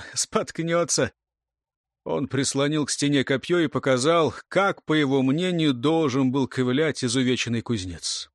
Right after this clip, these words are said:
Наверное, он хотел рассмешить притихших Бедвельд и Сакси, но ни брату, ни сестре смешно почему-то не стало.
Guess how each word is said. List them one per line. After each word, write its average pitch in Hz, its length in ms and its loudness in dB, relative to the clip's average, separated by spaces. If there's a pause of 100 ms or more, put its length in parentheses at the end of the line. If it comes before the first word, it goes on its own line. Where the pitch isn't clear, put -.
(480)
Наверное, 143 540 2
он 151 100 2
хотел 156 340 0
рассмешить 160 680 0
притихших 120 580 -2
Бедвельд 127 460 0
и 123 80 0
Сакси, 151 560 -2 (560)
но 135 260 2
ни 151 200 2
брату, 139 540 0
ни 156 180 0
сестре 135 540 -2
смешно 135 520 -2
почему-то 147 480 -6
не 156 120 -6
стало. 92 640 -4